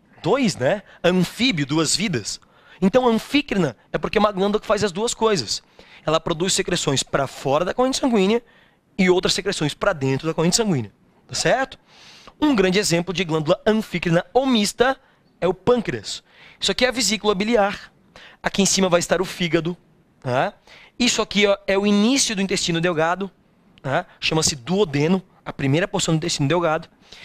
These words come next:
Então, o pâncreas é uma glândula que ele vai trabalhar, né, tanto endocrinamente quanto exocrinamente. Endocrinamente, ele tem que produzir um hormônio, vai pra dentro da corrente sanguínea. Na verdade, ele produz dois hormônios principais.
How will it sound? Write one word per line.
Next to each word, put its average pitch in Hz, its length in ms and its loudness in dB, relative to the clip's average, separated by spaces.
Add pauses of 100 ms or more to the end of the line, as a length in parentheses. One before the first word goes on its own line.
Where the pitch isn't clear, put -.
(140)
Então, 294 180 2
o 294 40 -2
pâncreas 220 520 0
é 180 40 2
uma 160 120 2
glândula 135 480 -4 (500)
que 180 100 0
ele 175 120 2
vai 185 300 -2 (120)
trabalhar, 156 640 -2 (340)
né, 135 220 2 (340)
tanto 277 260 2
endocrinamente 170 840 0
quanto 202 440 -4
exocrinamente. 170 880 0 (560)
Endocrinamente, 190 840 2
ele 196 60 -12
tem 175 100 0
que - 80 -4
produzir 180 240 -4
um 123 100 -4
hormônio, 135 420 2 (120)
vai 135 100 -6
pra 143 100 -8
dentro 131 140 -2
da 135 60 -6
corrente 139 200 -2
sanguínea. 208 380 2 (460)
Na - 40 -8
verdade, 254 220 0
ele 262 80 -2
produz 247 300 -4
dois 247 260 0
hormônios 240 260 2
principais. 214 640 -4